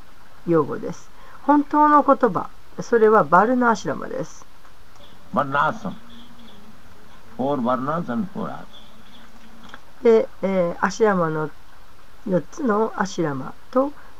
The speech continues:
Speaker 1: えー、四つのバルナです。
Speaker 2: This is dharma. And this is given by God himself.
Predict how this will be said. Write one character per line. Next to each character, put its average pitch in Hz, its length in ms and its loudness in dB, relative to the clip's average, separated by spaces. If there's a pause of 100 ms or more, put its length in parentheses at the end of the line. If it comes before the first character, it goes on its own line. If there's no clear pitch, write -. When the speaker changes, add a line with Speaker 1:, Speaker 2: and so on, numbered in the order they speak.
(100)
Speaker 1:
え 185 60 -2
ー、 165 180 2
四 165 180 6
つ - 220 -6
の 240 160 6
バ 165 180 4
ル 139 100 -2
ナ - 80 -8
で - 180 -8
す。 - 220 -10 (640)
Speaker 2:
This 180 180 4
is 170 120 4
dharma. 95 400 2 (1080)
And 147 300 0
this 165 60 -2
is 156 80 0 (180)
given 180 420 4
by 131 500 4 (1000)
God 120 540 4
himself. 101 580 -2